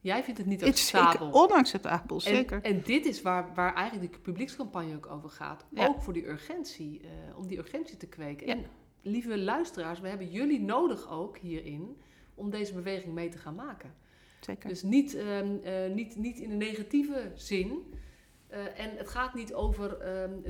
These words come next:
Speaker 1: de precieze uitspraak van het vergeten kind. Maar het gaat wel over dat we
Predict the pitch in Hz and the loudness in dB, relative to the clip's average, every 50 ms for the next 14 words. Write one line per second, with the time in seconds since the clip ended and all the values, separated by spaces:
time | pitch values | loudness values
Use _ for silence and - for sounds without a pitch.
0 | 175 160 - 214 220 220 220 - 202 - 226 202 202 - - 190 202 196 - - | -8 -6 -6 -8 -8 -8 -10 -12 -10 -10 -10 -10 -8 -6 -6 -6 -6 -6 -8 -10
1 | 190 180 185 - 175 170 170 - 175 - - 180 170 175 - - - 247 208 202 | -10 -12 -10 -12 -14 -14 -14 -14 -16 -6 -4 -4 -4 -6 -10 -14 -12 -10 -10 -10
2 | 262 - - - - - - _ _ _ 185 180 175 - 180 170 170 - 160 170 | -12 -14 -20 -20 -20 -20 -20 _ _ _ -10 -10 -8 -8 -10 -10 -10 -12 -8 -6
3 | 226 269 311 - 170 - 165 170 170 170 165 - 202 202 196 208 202 196 202 - | -4 -2 -2 -2 -4 -2 -2 -2 -2 -2 -4 -8 -14 -12 -8 -8 -8 -8 -8 -8
4 | 185 175 175 | -8 -8 -8